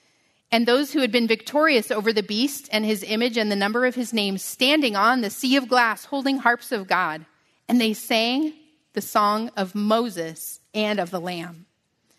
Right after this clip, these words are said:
I just think that's so amazing. Tribulation saints are gonna stand around the throne singing both the song of Moses and the song of the Lamb before God's throne.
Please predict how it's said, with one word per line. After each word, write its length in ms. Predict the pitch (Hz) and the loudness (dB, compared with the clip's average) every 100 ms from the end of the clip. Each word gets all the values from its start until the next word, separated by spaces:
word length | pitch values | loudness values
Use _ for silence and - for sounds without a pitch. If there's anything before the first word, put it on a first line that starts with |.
| _ _ _ _ _ - | _ _ _ _ _ -2
I 100 | 240 | 0
just 140 | 262 | 0
think 160 | 277 269 | -2 0
that's 220 | 233 - | -2 0
so 200 | 240 247 | 0 0
amazing. 480 | 247 240 262 180 175 | 2 0 -2 -4 -4
Tribulation 680 | 277 254 269 240 254 302 | -4 -2 0 0 0 -4
saints 420 | - 233 233 233 226 | -2 -2 -2 -4 -4
are 80 | |
gonna 160 | 220 208 | -4 -4
stand 340 | - 220 226 | -6 -2 0
around 320 | 277 254 240 240 | 2 2 2 0
the 80 | |
throne 480 | 262 220 185 170 185 | -4 -2 -2 -4 -10
singing 380 | - 254 233 226 | -6 -2 0 0
both 400 | 185 226 277 - | 0 0 0 -2
the 80 | 262 | -6
song 320 | - 208 190 | 0 0 0
of 100 | 180 | -2
Moses 600 | 196 214 269 381 - - _ _ _ | 0 0 -2 -4 -6 -14 _ _ _
and 160 | 226 233 | -2 -2
the 60 | |
song 300 | 220 220 214 | 0 0 2
of 100 | 208 | 0
the 80 | 196 | 0
Lamb 320 | 196 185 170 | -2 -2 -4
before 480 | 180 - 196 185 185 | -8 -6 -4 -2 -2
God's 300 | 180 170 - | -4 -6 -8
throne. 380 | 170 156 156 | -6 -6 -6